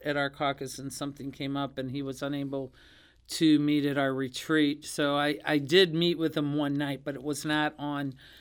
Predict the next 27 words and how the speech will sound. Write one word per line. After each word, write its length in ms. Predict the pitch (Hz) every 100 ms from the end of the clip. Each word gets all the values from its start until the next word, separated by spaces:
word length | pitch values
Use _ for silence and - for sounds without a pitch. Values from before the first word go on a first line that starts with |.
| -
it 60 | 120
was 180 | 143 151
not 240 | 147 147
as 220 | 151 143
the 80 | 151
minority 580 | 151 147 143 143 135 131
leader 480 | 131 135 135 131 131
or 20 |
anything, 560 | 123 123 - 135 131 127 - - _
and 100 | 131
I 80 | 135
was 140 | 127
called 320 | - 143 135
in 280 | 135 131 131 -
to 160 | - 147
visit 360 | 127 143 - -
with 200 | 135 131
him 180 | 135
a 40 | 135
little 200 | 135 135
bit. 460 | 127 139 139 - - -
Um, 420 | 151 139 139 135 131 _ _ _ _ _ _ _ _ - _ _
I 180 | 147 185
think 360 | 196 190 180
that 160 | 175 160
the 60 | 165
governor 720 | 160 156 156 151 151 151